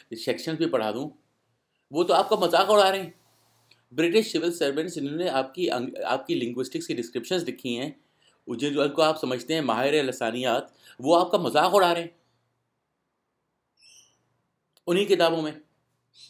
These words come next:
हम, हम हंस रहे हैं, "हाँ, ब-, बड़े अच्छे हैं, बड़े अच्छे हैं, बड़ी अच्छी किताब लिखी है भाई।" कहाँ से अच्छी किताब लिखी है? किस मकसद से लिखी है? आपको पता है मकसद क्या था उनका? उन, उनका मकसद ये था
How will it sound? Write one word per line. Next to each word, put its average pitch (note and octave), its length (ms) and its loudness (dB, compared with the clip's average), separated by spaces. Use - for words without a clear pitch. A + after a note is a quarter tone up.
हम, A3+ 140 8
हम D#3+ 280 -4
हंस F3+ 160 2
रहे F3+ 100 2
हैं, E3+ 80 6
"हाँ, E3 160 6
ब-, E3 160 2
बड़े F3 200 2
अच्छे - 180 -4
हैं, B2+ 100 0
बड़े C#3+ 200 0
अच्छे C#3 140 -6
हैं, C3 80 -2
बड़ी D#3 140 -2
अच्छी C#3 180 -4
किताब A2+ 240 -2
लिखी A2 200 -8
है F#2+ 60 -4
भाई।" F2 120 -10
कहाँ F#3+ 200 2
से G#3 120 0
अच्छी G#3 140 -2
किताब F3 240 -2
लिखी E3 220 -10
है? - 340 -4
किस G3 240 -6
मकसद F#3+ 240 -2
से F#3+ 80 0
लिखी E3+ 280 -4
है? F#3 180 2
आपको D#3 260 -6
पता F#3 180 0
है G#3+ 100 2
मकसद F3+ 220 -2
क्या F#3+ 200 -2
था G#3 120 -2
उनका? G3 420 -4
उन, D#3+ 300 -4
उनका D3 400 0
मकसद C3 440 -2
ये B2 180 0
था A#2 340 0